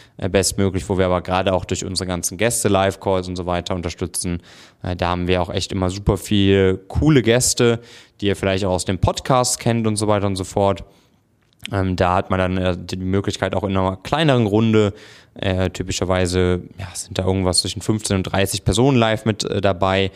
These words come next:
äh, nochmal Fragen zu stellen an Leute, die wirklich schon seit Jahren, äh, teilweise Jahrzehnten irgendwie in diesen Industrien, äh, sind. Und das ist natürlich auch was, was dann einfach einen sehr guten, irgendwo gesunden Einblick, äh, geben, geben kann. Und da hat die Person so ein paar Learnings geteilt, die sie in diese Richtung,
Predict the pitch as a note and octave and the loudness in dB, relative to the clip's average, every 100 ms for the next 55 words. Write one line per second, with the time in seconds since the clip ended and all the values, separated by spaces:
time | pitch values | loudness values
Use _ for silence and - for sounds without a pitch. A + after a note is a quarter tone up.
0 | - - - - F#2+ F#2+ F#2+ - G2+ F#2 | -10 -20 -20 -8 -4 0 0 0 -2 0
1 | G#2 A2+ A#2+ G#2 G#2+ G#2 G2 F#2 F#2+ F#2+ | 0 2 0 0 0 0 2 2 2 0
2 | F#2+ F2+ F#2+ - - F#2 F2+ E2 G2 F#2+ | -4 -4 -4 -6 -6 -4 -6 -4 -2 0
3 | G#2+ A2 G#2 G#2 G2+ - - - - G2 | 0 0 0 0 -2 -4 -16 -20 -8 -4
4 | F#2 F2+ - G#2+ G#2 G2+ G2 G2 - A#2+ | -4 -6 -2 2 4 4 4 2 2 2
5 | C3 A#2+ G#2 G2+ G2 F#2+ F#2+ G2 F#2+ F#2 | 2 2 0 2 2 2 0 0 0 -2
6 | - D3+ F3 D3+ A#2+ A2 G#2 G#2+ G#2 F#2+ | -2 0 2 2 0 0 0 0 0 0
7 | F#2+ F#2 G2+ F2+ F2 F#2+ F2+ F#2+ E2+ F#2 | 0 0 -2 -4 -4 -4 -2 -4 -4 -6
8 | - F#2 F2 - - - - F2+ F#2+ F2 | -4 -6 -6 -12 -20 -12 -8 -4 -2 0
9 | F#2+ F2 G#2+ G#2 G#2+ G2+ F#2+ - - - | 0 0 -4 -2 0 0 -2 -10 -20 -16
10 | - G#2+ F#2+ F2+ F#2+ G#2+ A#2 G2+ F2 F#2+ | -2 0 0 0 0 2 2 0 0 0
11 | G2+ F#2 - - - F2+ F2 F#2+ F#2 F2 | 0 0 -2 -10 -6 -4 -4 0 0 2
12 | E2+ E2 - E2+ - B2+ D3+ G#2 G2 G2 | -2 -2 -2 -2 -2 0 0 2 0 -2
13 | G2+ F#2 F#2 F2+ F#2 F2 F2+ G2 G#2 G2 | -2 -2 -2 -2 -2 0 2 4 4 2
14 | - F#2+ - F#2 E2+ F2 F2+ C#3 E3 C#3+ | 0 -4 -4 -4 -2 -4 -2 2 4 4
15 | C#3 B2+ B2 | 4 2 0